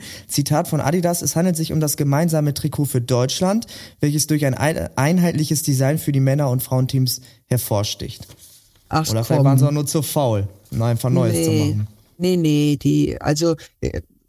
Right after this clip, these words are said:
Speaker 2: was heißt nee, nee? Ich will nicht für oder, oder gegen sie sprechen. Ich kann aber nur sagen, dass die Entwicklung, wir haben früher tatsächlich mit den,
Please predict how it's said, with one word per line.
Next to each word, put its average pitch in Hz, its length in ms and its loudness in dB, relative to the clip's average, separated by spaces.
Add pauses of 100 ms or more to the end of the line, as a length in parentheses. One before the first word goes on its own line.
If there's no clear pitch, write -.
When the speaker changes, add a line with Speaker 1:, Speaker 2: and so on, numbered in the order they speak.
(120)
Speaker 2:
was 151 180 0
heißt 147 220 0
nee, 147 100 2
nee? 147 240 4
Ich - 320 -4 (560)
will 147 240 2
nicht 143 180 2
für 160 300 0
oder, 123 420 0
oder 139 180 0
gegen 151 220 0
sie 165 140 -4
sprechen. 156 420 -2
Ich 143 160 0
kann 156 180 0
aber 147 220 0
nur 147 180 2
sagen, 143 360 2
dass 143 320 -2 (260)
die 156 80 4
Entwicklung, 208 1000 0 (360)
wir 151 160 2
haben 165 100 0
früher 185 500 0
tatsächlich 185 1000 -4
mit 180 320 -2
den, 165 380 0